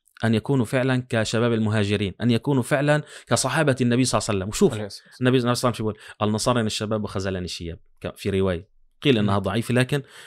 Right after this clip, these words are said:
Speaker 1: آه،
Speaker 2: مم.
Speaker 1: فعلًا اللي نصر النبي صلى الله عليه وسلم الشباب،
Speaker 2: مم.
Speaker 1: واللي خذل النبي صلى الله عليه وسلم الشياب. فهؤلاء الشباب كانوا في مقتبل العمر، يعني نحن بنسمع عمر بن الخطاب.
Speaker 2: كان يفتح البلاد يعني.
Speaker 1: عمر بن الخطاب، نسمع عمر بن الخطاب.
Speaker 2: مم.
Speaker 1: أنه، آه، "اللهم أعز الإسلام بأحد العمرين".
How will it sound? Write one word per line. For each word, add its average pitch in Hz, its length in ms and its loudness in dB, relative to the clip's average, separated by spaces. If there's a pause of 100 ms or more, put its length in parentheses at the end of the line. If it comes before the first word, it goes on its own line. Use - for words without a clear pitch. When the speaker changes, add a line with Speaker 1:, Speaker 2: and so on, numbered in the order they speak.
(160)
Speaker 1:
آه، - 80 -4
Speaker 2:
مم. - 60 -4
Speaker 1:
فعلًا 110 440 2
اللي 101 160 2
نصر 120 280 6
النبي 120 160 0
صلى - 80 -6
الله 127 60 -4
عليه 139 100 -2
وسلم - 80 -8
الشباب، 107 420 -2 (180)
Speaker 2:
مم. 120 300 -8
Speaker 1:
واللي 101 120 -2
خذل 147 240 4
النبي 135 180 2
صلى 127 100 -4
الله 139 200 0
عليه - 80 -6
وسلم - 100 -10
الشياب. 101 380 -6 (520)
فهؤلاء 165 500 8
الشباب 165 420 2 (100)
كانوا 170 260 0
في 151 120 -4
مقتبل 165 320 -2
العمر، 135 380 2
يعني 117 220 -6
نحن 123 260 -8
بنسمع 123 340 -2
عمر 135 180 0
بن 139 60 -2
الخطاب. 135 400 2
Speaker 2:
كان 123 140 6
يفتح 117 260 -2
البلاد 110 500 2
يعني. 101 220 2
Speaker 1:
عمر 190 160 8
بن 175 60 6
الخطاب، 143 500 2
نسمع 139 240 4
عمر 143 160 4
بن 135 40 2
الخطاب. 123 380 -4
Speaker 2:
مم. 104 180 -8 (460)
Speaker 1:
أنه، 123 440 4
آه، 90 500 -2
"اللهم 131 320 2
أعز 123 320 -2
الإسلام 123 440 0
بأحد 117 360 0
العمرين". 104 560 2